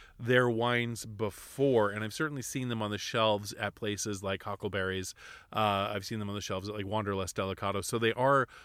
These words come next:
uh, a big enough wine to be carried by a number of distributors, um, throughout the U S. So you shouldn't have too much trouble finding this wine. But if you do,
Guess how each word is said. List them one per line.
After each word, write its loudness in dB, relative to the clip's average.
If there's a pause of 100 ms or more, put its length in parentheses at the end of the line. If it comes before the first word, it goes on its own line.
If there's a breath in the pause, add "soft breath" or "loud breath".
(140 loud breath)
uh, 2
a -6
big -2
enough 0
wine 0
to -10
be -4
carried 2
by 2
a -4
number 0
of -2
distributors, -4 (360 loud breath)
um, -2 (120)
throughout 4
the -6
U 0
S. -4
So -4
you -2
shouldn't -2
have 0
too -6
much -4
trouble -2
finding -4
this -8
wine. -4 (340 loud breath)
But 10
if 4
you 0
do, 2